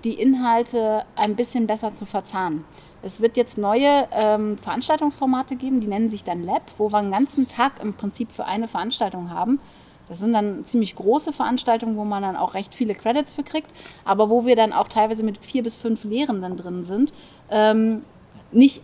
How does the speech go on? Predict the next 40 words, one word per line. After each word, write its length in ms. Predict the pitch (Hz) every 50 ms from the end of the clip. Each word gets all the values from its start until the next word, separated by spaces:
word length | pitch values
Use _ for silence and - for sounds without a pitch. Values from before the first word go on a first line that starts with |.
| -
alle 280 | - - 214 240 247 254
immer 260 | - 233 226 220 220
die 120 | 202 196
ganze 340 | 190 185 175 175 - - 190
Zeit, 420 | - - 208 262 349 508 - - - - - - - - -
sondern 320 | - 226 220 214 214 214
dann 160 | 202 202 208
immer 180 | - 226 226 220
jeder 320 | 208 202 226 226 214 202
nach 260 | 196 196 202 - -
Expertise 640 | - 220 - - - 185 175 - - 254 285 311 320
und 120 | 269 254 226
dass 160 | 220 - -
wir 100 | 214 185 160
aber 200 | 202 208 220 214
mal 300 | 214 202 196 208 233 240
zum 240 | - 233 214 202
Beispiel 640 | 180 160 180 220 - - - 254 247 254 240 233 240 247 - - - - - -
ein 220 | 180 190 208 226
Thema 360 | - 240 240 254 240 233 233
von 180 | - - 214 196
Anfang 320 | 185 196 214 - 233 214 -
bis 140 | - - -
Ende 260 | - 175 170 190 214
bearbeiten. 720 | 202 180 160 - - 160 160 139 - 135 127 - - 143 -
Also 200 | - 170 165 180
das 240 | 165 185 190 - -
war 120 | 196 196
zum 160 | 196 - 190 185
Beispiel 520 | 175 175 208 - - - 240 233 220 220 220 - - - - -
von 280 | - - 220 247 277
der 160 | 277 262 262
Konzeption 840 | 254 - 247 233 220 - 214 208 - - - 214 208 247 294 302 294
eines 300 | - - 208 220 208 -
Informationssystems, 1120 | - 214 226 - 247 208 202 190 190 - - 240 262 277 - 247 240 - - 247 233 -
von 160 | - 190 175
der 120 | 151 139 -
Anforderungsanalyse 1300 | 175 269 311 - 349 311 294 285 262 262 254 - - 196 214 220 214 208 208 220 233 233 220 220 220 214 - - - - - - - - -
über 400 | 254 285 302 254 302 294 285 240
die 460 | 220 240 254 247 240 240 240 220